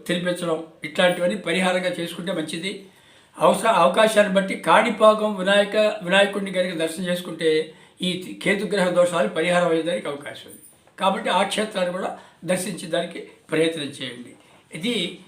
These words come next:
ఈ ప్రకారంగా మనం చూసుకున్నట్లయితే టోటల్గా శుభ ఫలితాలు ఎప్పుడెప్పుడు ఉంటాయా మేషరాశి వాళ్ళకి అని చెప్పంటే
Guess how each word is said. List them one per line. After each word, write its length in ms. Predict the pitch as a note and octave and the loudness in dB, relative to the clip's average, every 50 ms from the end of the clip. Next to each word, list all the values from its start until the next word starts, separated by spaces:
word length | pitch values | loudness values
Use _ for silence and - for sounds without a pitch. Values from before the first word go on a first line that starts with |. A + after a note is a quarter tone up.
| _ _ - | _ _ -4
ఈ 100 | G3+ A#3+ | -2 -2
ప్రకారంగా 540 | - F#3+ F#3+ G#3 G3+ B3+ A#3+ A#3+ A#3+ A#3+ A3 | 0 0 -2 0 2 4 4 4 4 2 2
మనం 220 | G#3+ G3+ F3+ - - | 0 0 -2 -4 -6
చూసుకున్నట్లయితే 920 | A3 - - - G#3 G3+ F#3 G3 F#3 F#3 F#3 - G3 E3+ D3 - - - - - - - _ _ _ _ _ _ _ _ - | -10 -8 -4 -2 -2 -2 0 -2 -2 -2 -2 0 0 0 0 -2 -6 -10 -16 -20 -20 -20 _ _ _ _ _ _ _ _ 4
టోటల్గా 540 | G3 A#3 C#4 C#4 C#4+ C#4+ C4+ C4 C4 C4 B3+ B3 - | 6 8 8 8 8 6 6 6 6 4 2 0 -2
శుభ 140 | A3 G#3+ A#3 | 0 0 2
ఫలితాలు 420 | F#3+ G#3 A3 G#3 - G#3+ G3+ G#3 | 2 2 2 4 4 4 4 4
ఎప్పుడెప్పుడు 440 | G3 E3+ - - G#3 G3+ G3+ G#3 G3 | 2 -2 -2 -2 -2 -2 -2 -4 -6
ఉంటాయా 400 | F#3+ F#3+ G3+ F#3 F3 F3+ F#3 F3+ | -2 0 2 4 6 6 4 4
మేషరాశి 520 | D#3+ E3 F#3+ F#3+ - G3+ F3 E3+ E3 - F3 | 2 0 0 0 0 0 0 0 0 0 0
వాళ్ళకి 300 | D#3 D#3 D#3 - - - | 0 -2 -2 -6 -6 -6
అని 140 | D#3+ E3 E3+ | -2 0 0
చెప్పంటే 680 | E3+ - E3+ E3+ - - F#3 D#3+ C#3 C#3 - - | 0 2 0 -2 -2 0 0 0 0 -2 -6 -10